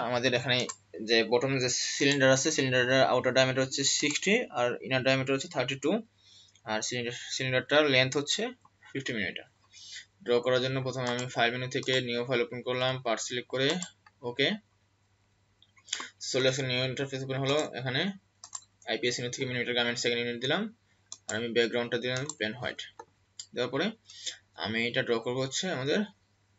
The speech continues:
front প্লেনে ড্র করবো, front plane।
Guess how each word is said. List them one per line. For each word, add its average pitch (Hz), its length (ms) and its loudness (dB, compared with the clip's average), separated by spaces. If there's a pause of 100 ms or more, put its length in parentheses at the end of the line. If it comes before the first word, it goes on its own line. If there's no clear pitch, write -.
(720)
front 135 460 -2
প্লেনে 117 260 -2
ড্র 92 160 -4
করবো, 87 200 -12 (1000)
front 101 240 -8
plane। - 160 -10